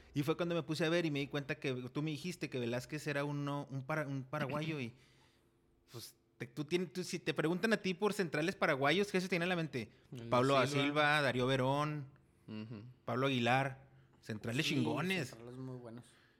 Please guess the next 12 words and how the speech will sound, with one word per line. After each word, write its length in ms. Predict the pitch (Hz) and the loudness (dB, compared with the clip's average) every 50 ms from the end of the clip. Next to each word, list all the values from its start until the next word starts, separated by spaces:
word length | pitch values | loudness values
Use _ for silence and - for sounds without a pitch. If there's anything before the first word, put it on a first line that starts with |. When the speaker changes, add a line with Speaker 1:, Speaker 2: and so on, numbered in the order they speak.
| _ _ - | _ _ -2
Speaker 1:
Y 60 | 113 | 0
Velázquez 400 | 123 127 123 120 120 - 175 170 | 2 2 2 2 0 0 0 0
la 100 | 170 151 | 0 0
tiene, 180 | 123 127 127 123 | -2 -2 -2 0
la 60 | 123 117 | 0 0
verdad 180 | 107 110 117 | 0 0 -2
no 100 | 135 139 | -4 -4
tiene 260 | 135 135 147 151 151 156 | -4 -4 -2 -2 0 0
nada 440 | 151 147 139 131 139 151 160 165 165 | 0 2 2 2 4 4 4 4 6
de, 280 | 165 165 156 143 127 120 | 6 4 4 2 2 0
de, 420 | 113 113 110 104 101 101 104 107 110 113 110 110 110 107 95 98 | -2 -4 -4 -2 -2 -4 -6 -8 -12 -16 -16 -16 -16 -18 -14 -10
de, 560 | 104 107 104 104 104 98 95 92 90 85 85 | -6 -4 -2 -2 -2 -2 -4 -6 -6 -8 -10